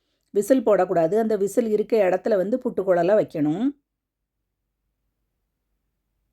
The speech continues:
புட்டு வந்து வெந்த உடனே அந்த ஓட்டை வழியே ஆவி வரும். வாசமும் நல்லா சூப்பரா வரும். ஒரு பதினஞ்சு நிமிஷம் அப்படியே விட்டுருங்க.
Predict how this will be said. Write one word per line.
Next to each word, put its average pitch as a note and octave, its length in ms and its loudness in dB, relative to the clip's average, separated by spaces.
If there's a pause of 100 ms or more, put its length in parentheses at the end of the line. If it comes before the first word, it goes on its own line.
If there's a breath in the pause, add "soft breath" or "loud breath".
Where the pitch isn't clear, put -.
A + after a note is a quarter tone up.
(1200)
புட்டு A#3+ 240 0
வந்து A3+ 260 0
வெந்த G3+ 340 -2
உடனே F#3 340 -2 (220)
அந்த G3+ 220 -4
ஓட்டை F#3+ 340 2
வழியே F#3+ 260 0 (140)
ஆவி G3+ 280 -2
வரும். F3+ 300 0
வாசமும் G3+ 640 -2
நல்லா F#3+ 180 -4
சூப்பரா G#3+ 520 -4
வரும். F#3 280 -2
ஒரு G#3 180 0
பதினஞ்சு G#3 400 -4
நிமிஷம் F#3+ 320 -6
அப்படியே G3+ 280 0
விட்டுருங்க. D#3 420 -2